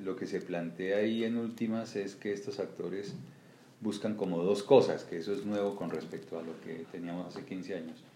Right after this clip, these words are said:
Uno, buscan reconocimiento, es decir, que sean tenidos como actores, como interlocutores legítimos de las autoridades públicas. Antes un poco los alcaldes veían con quién conversaban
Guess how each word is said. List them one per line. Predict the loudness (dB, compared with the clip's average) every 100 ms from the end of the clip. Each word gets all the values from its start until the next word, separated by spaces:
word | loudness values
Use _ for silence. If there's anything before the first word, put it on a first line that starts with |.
| -20 -20 -20 -20 -20 -14 4
Uno, | 8 8 8
buscan | 6 6 6
reconocimiento, | 8 6 4 2 4 6 4 0 -6
es |
decir, | -4 -2 -2
que | -2 -2
sean | 2 6 6
tenidos | 8 8 8 8 4
como | 0 -4
actores, | -4 -2 -2 -2 -6 -14 -16 0
como | 4 6
interlocutores | 6 4 4 2 4
legítimos | 2 0 -2 0
de |
las | -2 -2
autoridades | -4 -6 -6 -4
públicas. | -6 -6 -14 -20 -20 -20 -20 -20 -10 -4
Antes | -2 2 2 0
un | -4
poco | 0 0 2 2 4
los | 2 -2
alcaldes | -8 -4 -4 -2 -2 -2
veían | -2 -2 -2 -6 -8 -20 -20 -20 -20 -12
con | -4 0
quién | 0 2
conversaban | 4 6 6 4 2 0 -2